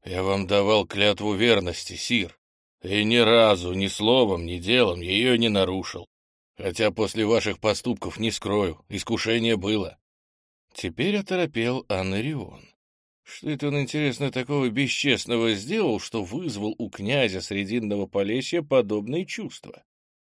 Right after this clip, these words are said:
Но выяснять это не было времени. Ладно, причины вашей ко мне неприязни мы обсудим потом.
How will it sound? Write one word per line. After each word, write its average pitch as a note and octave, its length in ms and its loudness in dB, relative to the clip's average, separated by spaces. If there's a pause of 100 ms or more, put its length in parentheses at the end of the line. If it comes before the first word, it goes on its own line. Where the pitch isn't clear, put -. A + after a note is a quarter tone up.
(420)
Но B2+ 220 -4
выяснять A2+ 680 -2
это F#2+ 500 -2
не F#2+ 300 -4
было F#2+ 240 -2
времени. E2+ 560 -12 (320)
Ладно, F2+ 440 2 (100)
причины G#2 480 0
вашей A2+ 280 -2
ко F#2+ 160 -2
мне G#2+ 180 0
неприязни G2 680 -2
мы A2 180 -2
обсудим F#2+ 440 -4
потом. - 320 -8